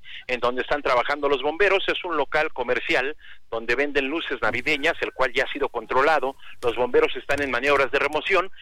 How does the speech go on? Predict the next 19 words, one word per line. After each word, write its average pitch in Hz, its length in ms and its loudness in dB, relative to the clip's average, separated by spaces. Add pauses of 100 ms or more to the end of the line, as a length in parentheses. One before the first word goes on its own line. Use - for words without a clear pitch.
(140)
pero 131 160 2
una 170 140 4
vez 151 160 0
más 165 200 2
se - 60 0
ha 151 140 -2
cerrado 135 360 2
la 117 120 2
vialidad 120 480 0
aquí 131 180 -4
en 135 60 -4
la 117 80 -2
calle 139 180 0
del 113 180 0
Carmen. 143 340 0
Los 107 140 -2
vecinos, 123 460 -4
por 104 160 -6
supuesto, - 500 0